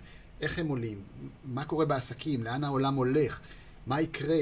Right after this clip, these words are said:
האם אנחנו נפסיק לעבוד בזום כשפתאום נוכל לטוס ולזה, או שדברים יישארו? כבר התרגלנו לזה, אז זה נעים לנו. אז כל הזמן לשאול הרבה, הרבה, הרבה שאלות. זה לא זמן כרגע לתשובות בעיניי. התשובות יגיעו באופן, אה,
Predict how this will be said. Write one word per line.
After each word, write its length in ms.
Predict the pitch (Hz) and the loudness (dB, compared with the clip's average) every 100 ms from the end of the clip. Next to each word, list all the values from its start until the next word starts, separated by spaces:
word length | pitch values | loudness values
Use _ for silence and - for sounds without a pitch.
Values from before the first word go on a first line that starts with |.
| 113 | 4
האם 180 | 123 147 | 2 0
אנחנו 200 | 143 113 | 0 -4
נפסיק 460 | - - - 147 | -4 -4 -4 2
לעבוד 300 | 247 190 185 | 2 4 2
בזום 300 | 180 160 190 | 2 2 0
כשפתאום 380 | - 196 170 175 | -2 -6 -4 -4
נוכל 300 | 180 180 185 180 - - - | -2 0 0 -2 -14 -16 -4
לטוס 360 | 151 151 190 180 | -2 6 4 6
ולזה, 320 | 175 170 220 | 0 2 2
או 80 | 202 | 2
שדברים 920 | 165 151 - - - - 113 143 170 | 0 -2 -4 -18 -18 -14 -2 4 4
יישארו? 640 | 175 - 147 165 202 120 113 | 6 6 6 4 4 2 -2
כבר 140 | 131 135 | -2 0
התרגלנו 600 | 127 123 120 139 180 190 | 0 0 4 4 6 6
לזה, 460 | 190 170 196 170 139 | 4 4 0 0 -2
אז 120 | 139 | -4
זה 80 | 120 | -2
נעים 280 | 117 156 202 | -2 -2 -2
לנו. 240 | 180 120 104 | -2 -4 -6
אז 140 | 113 - - - - - - - - - - - - | -8 -8 -14 -20 -20 -20 -18 -18 -14 -16 -16 -16 4
כל 160 | 214 | 6
הזמן 280 | 233 175 190 | 6 2 0
לשאול 280 | 160 - 185 | 0 0 0
הרבה, 340 | 175 131 151 180 | 0 -2 -2 -2
הרבה, 220 | 160 170 | 0 -2
הרבה 180 | 143 139 | -2 -4
שאלות. 460 | - 127 185 - - - - - - - - | -2 -2 -2 -6 -18 -20 -20 -20 -20 -20 -12
זה 280 | 131 127 175 | -6 0 4
לא 140 | 240 | 4
זמן 240 | 196 202 208 | 2 -4 -2
כרגע 260 | 175 175 | -2 0
לתשובות 480 | 165 123 120 104 151 143 117 123 | -2 -2 -6 -2 -4 -4 -8 -6
בעיניי. 340 | 113 101 95 92 - - - - - | -6 -6 -10 -16 -18 -20 -20 -20 -14
התשובות 480 | - 135 120 190 190 | -4 -2 2 0 2
יגיעו 460 | 143 143 175 170 151 | -2 2 4 4 2
באופן, 460 | 135 147 - 147 | -2 -4 -2 -2
אה, 60 | 139 | 0